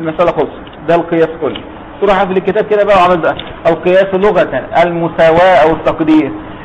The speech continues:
اصطلاح التسوية فرع بأصل في حكم ال-، لعلة تجمع بينهما. يبقى هم أربع أقسام، عندي أصل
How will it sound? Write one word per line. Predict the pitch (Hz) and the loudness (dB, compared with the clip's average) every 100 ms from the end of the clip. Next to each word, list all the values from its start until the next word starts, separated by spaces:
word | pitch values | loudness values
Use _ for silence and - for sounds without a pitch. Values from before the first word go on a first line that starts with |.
| - | -12
اصطلاح | 160 175 175 202 208 - | -8 -2 4 4 4 -2
التسوية | 202 170 165 170 180 165 156 | -4 -6 -2 2 2 0 0
فرع | 175 156 170 160 147 | 2 2 0 -4 0
بأصل | 151 175 175 165 156 | 2 2 0 -4 -4
في | 160 156 - | -2 0 0
حكم | 185 165 | -2 -4
ال-، | 156 156 - - - | -4 -4 -6 -12 -4
لعلة | 151 196 185 160 170 160 | 0 2 2 -2 -2 -2
تجمع | 170 151 156 151 | -4 0 2 2
بينهما. | 151 151 156 135 110 - - - | 2 2 2 0 -4 -10 -14 -8
يبقى | 156 156 | -2 0
هم | 180 185 | 2 4
أربع | 185 175 160 156 | 2 4 2 2
أقسام، | - 185 170 143 | 0 2 4 4
عندي | 110 151 160 165 | 2 -2 2 4
أصل | 175 - 143 | 4 2 -8